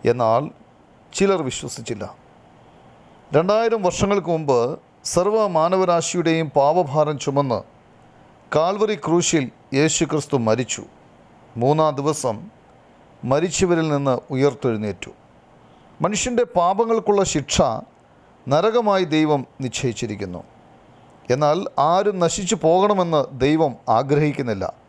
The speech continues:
അതിനാൽ കർത്താവായ യേശുക്രിസ്തു ഈ ലോകത്ത്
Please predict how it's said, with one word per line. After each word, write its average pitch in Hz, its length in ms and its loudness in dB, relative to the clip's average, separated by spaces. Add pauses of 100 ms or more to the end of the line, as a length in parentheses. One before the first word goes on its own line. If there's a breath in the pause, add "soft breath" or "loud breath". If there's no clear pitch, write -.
(520 soft breath)
അതിനാൽ 147 440 0
കർത്താവായ 202 540 2
യേശുക്രിസ്തു 165 800 -2 (540 soft breath)
ഈ 139 120 4
ലോകത്ത് 147 760 2